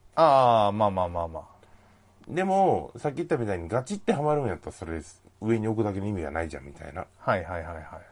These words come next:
Speaker 1: まあ、デザインの問題ですね。
Speaker 2: そうやね。だからこれって、実はデザイン、機能じゃなくてデザインの問題で。
Speaker 1: っていうか、まあ、デザインは機能やからね。
Speaker 2: まあ、そうやな。
Speaker 1: まあまあまあ、そうなんですよ。
Speaker 2: だから機能を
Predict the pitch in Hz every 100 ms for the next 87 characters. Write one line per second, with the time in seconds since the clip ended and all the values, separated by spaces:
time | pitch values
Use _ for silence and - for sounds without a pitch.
0 | _ _ _ - _ _ - 139 160 214
1 | 208 92 78 80 - 147 202 285 - 135
2 | 226 95 85 180 185 - 80 71 71 -
3 | 104 107 170 147 92 101 151 107 78 73
4 | - 165 117 87 80 73 71 85 131 113
5 | 71 69 69 71 71 73 73 65 64 _
6 | _ - 127 107 104 104 135 214 269 110
7 | 82 - 151 87 - - - - _ _
8 | _ _ _ 107 98 87 73 87 107 107
9 | 104 92 85 80 80 - - 120 90 -
10 | - - - - - 123 - 208 220 190
11 | 170 185 87